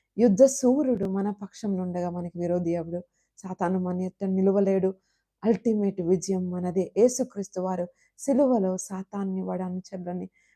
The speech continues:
మరి నిరాయుధులుగా చేసి, బాహాటముగా ఊరేగించి, సిలువలో విజయోత్సవంతో మనల్ని ఊరేగించినాడు.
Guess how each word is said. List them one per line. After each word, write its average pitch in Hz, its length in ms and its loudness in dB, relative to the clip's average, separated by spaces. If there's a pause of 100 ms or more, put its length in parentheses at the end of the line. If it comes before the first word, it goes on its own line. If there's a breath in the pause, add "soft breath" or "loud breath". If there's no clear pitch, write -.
(140)
మరి 190 380 2
నిరాయుధులుగా 208 720 6 (160)
చేసి, 180 380 -2 (360)
బాహాటముగా 185 960 0 (680)
ఊరేగించి, 208 840 4
సిలువలో 254 420 4
విజయోత్సవంతో 196 1120 0
మనల్ని 202 440 -2
ఊరేగించినాడు. 185 1000 -4